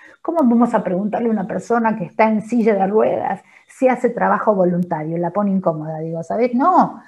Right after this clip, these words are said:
yo conozco, eh, personas con silla de ruedas que perfe-, que hacen trabajo voluntario, que atienden, por ejemplo, por telefónicamente asistencia del suicida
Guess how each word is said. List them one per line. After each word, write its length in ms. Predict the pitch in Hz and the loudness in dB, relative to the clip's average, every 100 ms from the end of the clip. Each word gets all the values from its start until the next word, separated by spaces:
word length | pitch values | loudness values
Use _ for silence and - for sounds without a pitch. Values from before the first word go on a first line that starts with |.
| _ _ | _ _
yo 140 | - - | 2 4
conozco, 480 | 254 277 277 240 - | 6 6 4 0 0
eh, 220 | 202 185 180 | 0 2 4
personas 420 | 196 196 269 254 | 4 6 6 6
con 160 | 208 | 2
silla 200 | 190 233 | 2 2
de 60 | 233 | 4
ruedas 240 | 247 277 | 6 4
que 140 | 277 202 | 4 2
perfe-, 360 | 208 - 254 | 2 2 -2
que 100 | - | 6
hacen 320 | 330 339 240 185 | 6 6 2 2
trabajo 340 | 180 190 190 | 2 2 4
voluntario, 800 | 185 190 208 208 185 202 233 233 - - | 4 2 2 2 2 2 2 0 -6 2
que 80 | 233 | 4
atienden, 360 | 226 320 330 | 6 4 4
por 120 | 247 226 | 2 4
ejemplo, 460 | 262 262 269 226 | 4 4 4 2
por 160 | 196 196 | 2 2
telefónicamente 800 | 220 220 269 262 233 233 254 247 | 2 2 0 2 2 2 2 -2
asistencia 480 | 233 - 254 240 214 | -4 -2 -2 0 -2
del 120 | 202 | -2
suicida 640 | 220 196 294 233 180 165 | -6 -6 -2 2 2 0